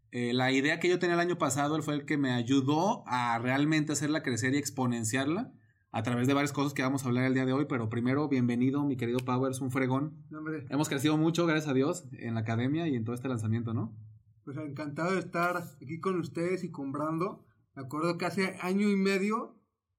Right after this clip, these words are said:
Speaker 2: bueno, hace como dos años nos conocimos por ahí por Instagram, literal, nos empezamos a seguir, conectamos mucho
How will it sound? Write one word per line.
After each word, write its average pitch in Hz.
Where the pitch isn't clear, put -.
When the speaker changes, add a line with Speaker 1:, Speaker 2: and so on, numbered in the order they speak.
Speaker 2:
bueno, 180
hace 226
como 190
dos 208
años 220
nos 185
conocimos 180
por 170
ahí 170
por 175
Instagram, 185
literal, 165
nos 180
empezamos 170
a -
seguir, 165
conectamos 170
mucho 220